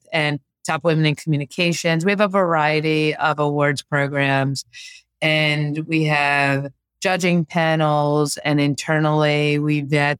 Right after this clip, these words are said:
the different kinds of categories that would resonate. And the goal is really twofold. One is to benchmark excellence in that area.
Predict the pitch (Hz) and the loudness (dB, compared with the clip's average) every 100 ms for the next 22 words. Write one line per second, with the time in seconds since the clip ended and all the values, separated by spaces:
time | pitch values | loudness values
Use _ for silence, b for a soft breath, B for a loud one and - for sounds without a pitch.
0 | _ 147 143 - 143 147 143 139 - 170 | _ -8 -6 -4 -4 -2 -2 -4 -6 -2
1 | 160 156 156 151 147 147 147 143 143 147 | 0 0 2 2 4 2 0 -2 -2 0
2 | 151 151 151 147 143 143 - _ _ _ | 0 0 0 2 2 -2 -6 _ _ _
3 | _ - 175 170 170 156 _ _ 196 175 | _ -2 0 2 0 -4 _ _ -4 0
4 | 214 233 262 233 190 180 175 156 _ _ | 2 4 4 2 2 2 2 -2 _ _
5 | _ - 180 175 185 180 180 180 180 180 | _ -2 -2 0 0 2 2 2 0 -6
6 | - 170 175 180 185 180 - 170 165 160 | -4 0 2 2 2 -2 -2 0 2 2
7 | 165 160 - _ _ _ - 156 160 160 | 2 -2 -6 _ _ _ -6 -2 0 -2
8 | - 165 156 151 156 160 143 - 165 147 | -2 0 0 0 -2 -4 -4 -4 0 0
9 | 143 143 - - - 156 147 147 143 139 | 0 -2 -6 -10 -6 0 2 2 0 -2
10 | 151 139 139 135 131 127 | 0 2 2 2 0 -2